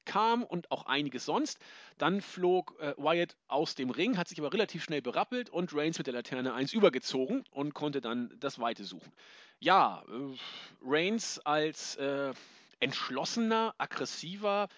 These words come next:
ich will nicht sagen Bad Guy, das wird hier zu weit gehen, Badass eher schon,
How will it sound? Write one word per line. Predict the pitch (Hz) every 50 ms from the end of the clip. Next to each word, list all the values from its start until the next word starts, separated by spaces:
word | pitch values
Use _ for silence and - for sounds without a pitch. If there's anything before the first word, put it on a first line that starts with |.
| - _ _ _
ich | - -
will | 165 220 262
nicht | 262 -
sagen | - 214 202 196 180
Bad | 196 220 233 - -
Guy, | 123 117 147 185
das | 160 160 - -
wird | 180 180 -
hier | - 160 -
zu | - - 127
weit | 139 147 196 214 - -
gehen, | 127 139 175 185 156
Badass | - 165 214 - - 180 190 180 - - - - - - - - _ _
eher | - 147 170 196 220 233 233 -
schon, | - - - 226 226 240 254 262 262 277 254